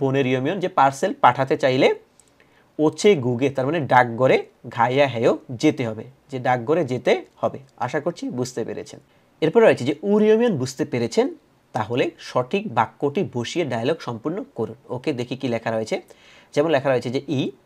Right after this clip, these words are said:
থেহুয়ারুল ইলকো মান্নুন থেদাবুল খরুসেও, যে ডায়ালগটি পড়ুন এবং সঠিক মানে উত্তরটি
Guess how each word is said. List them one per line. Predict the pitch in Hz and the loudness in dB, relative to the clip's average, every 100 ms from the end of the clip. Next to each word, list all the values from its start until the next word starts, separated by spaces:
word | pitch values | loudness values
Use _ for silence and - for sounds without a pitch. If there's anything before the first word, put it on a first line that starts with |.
| - | -6
থেহুয়ারুল | 139 156 175 202 147 | 0 2 2 0 -2
ইলকো | 117 107 175 302 131 | -4 -2 -4 -6 -4
মান্নুন | 123 160 180 220 208 | -2 0 -2 -4 -2
থেদাবুল | 131 139 208 - - | -2 0 -2 -8 -2
খরুসেও, | 170 160 139 123 175 - _ _ _ - | 0 2 0 -4 -4 -10 _ _ _ -8
যে | 123 | -4
ডায়ালগটি | 120 127 135 135 165 | 0 0 0 -2 -4
পড়ুন | 151 160 135 | -2 0 0
এবং | 170 185 - - | -2 -6 -12 -2
সঠিক | 139 135 - 226 269 - _ _ _ _ _ | 0 0 0 -2 -2 -8 _ _ _ _ _
মানে | 131 131 - 185 | -4 -4 -4 -4
উত্তরটি | 175 - 196 262 | -2 0 0 0